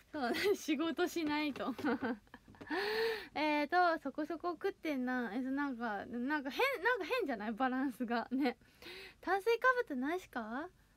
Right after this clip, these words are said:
炭水化、まあ。え、でもだって、まあ、なんかほら、大福と餅の部分と、あと、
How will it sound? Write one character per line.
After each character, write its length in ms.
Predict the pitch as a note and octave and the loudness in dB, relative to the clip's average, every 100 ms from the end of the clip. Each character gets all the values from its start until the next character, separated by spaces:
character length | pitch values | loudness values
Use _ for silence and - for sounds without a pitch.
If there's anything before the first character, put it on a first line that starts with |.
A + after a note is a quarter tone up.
| _ _ _ - - | _ _ _ -20 -10
炭 320 | E4 G4+ G#4 | -2 -2 -2
水 100 | G4 G#4+ A4 A4 A4 A4 G4 | -6 -6 -4 -4 -4 -6 -4
化、 340 | G#4 G#4+ D4 | -2 -2 -2
ま 880 | D4 C#4+ C#4 C4+ B3+ B3 A#3+ G#3+ G3 | -2 0 0 0 0 -2 -4 -6 -10
あ。 40 | - - _ _ _ - _ _ | -14 -20 _ _ _ -20 _ _
え、 40 | A#4+ E5+ A#4+ | 0 2 2
で 80 | |
も 80 | D#4 | 0
だ 100 | D4 | -2
っ 40 | D4 | -2
て、 400 | - A3 F3+ - A#3+ - _ _ _ _ _ | -4 -6 -6 -10 -18 -20 _ _ _ _ _
ま 100 | C4 | -6
あ、 40 | C4 | -2
な 160 | C4+ | -2
ん 80 | C#4+ | -2
か 140 | B3 A#3 | -4 -6
ほ 160 | B3+ | -4
ら、 320 | G#3 F3+ - - _ _ _ | -4 -4 -8 -16 _ _ _
大 220 | D4+ F#4+ | 2 4
福 320 | F#4 - G4 F#4+ | 2 -2 0 0
と 240 | G4 G4 | 0 0
餅 420 | F#4 E4 - F4+ | 0 -4 -6 -6
の 160 | F4+ F4+ | -2 0
部 140 | F4+ | 0
分 260 | D#4+ C#4 A3 | 0 -2 -4
と、 340 | - F#3 F3 - - - - - | -6 -12 -12 -14 -16 -16 -20 -10
あ 140 | A3 | -8
と、 500 | - G3+ F#3 F3+ E3+ | -8 -8 -6 -8 -10